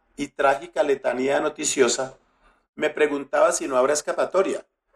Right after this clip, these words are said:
¿Será que los colombianos estamos condenados a repetir el mismo ciclo hasta el fin de los tiempos? ¿Nos tendremos que seguir matando por nada como si nada? Y también pensaba cómo serán los programas matutinos de la radio en otras latitudes,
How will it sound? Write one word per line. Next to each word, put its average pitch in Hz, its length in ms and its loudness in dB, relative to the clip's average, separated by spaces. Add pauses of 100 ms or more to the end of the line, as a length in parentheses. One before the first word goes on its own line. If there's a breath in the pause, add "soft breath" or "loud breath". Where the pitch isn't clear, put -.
(280)
¿Será 127 260 2
que - 80 -10
los 170 160 -2
colombianos 123 520 -2
estamos 147 580 -2
condenados 131 800 0
a 131 100 4
repetir 123 600 -2
el 147 140 4
mismo 160 420 -2
ciclo 156 380 -2
hasta 151 200 -2
el 117 80 -4
fin 123 200 -10
de 143 80 0
los 143 180 -2
tiempos? 165 500 -6 (440)
¿Nos 156 220 0
tendremos 165 420 -2
que 196 120 0
seguir 190 320 0
matando 180 540 -2
por 127 180 0
nada 151 440 2
como 135 200 -4
si 120 160 -2
nada? 202 400 0 (760)
Y 175 120 -6
también 180 320 0
pensaba 214 560 2
cómo 214 200 -4
serán 151 320 0
los 185 160 -2
programas 139 480 2
matutinos 143 580 -2
de 165 100 0
la 131 100 4
radio 123 300 2
en 156 60 -2
otras 160 300 0
latitudes, 135 720 -2